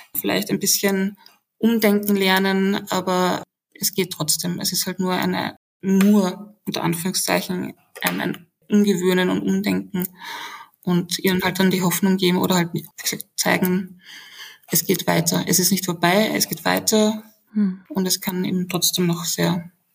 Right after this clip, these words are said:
Speaker 1: erfüllend sein und man kann trotzdem noch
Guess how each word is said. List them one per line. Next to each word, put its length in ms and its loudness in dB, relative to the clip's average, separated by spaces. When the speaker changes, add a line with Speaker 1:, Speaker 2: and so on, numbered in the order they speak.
Speaker 1:
erfüllend 500 2
sein 320 2
und 320 -2
man 100 0
kann 100 -2
trotzdem 300 0
noch 280 -4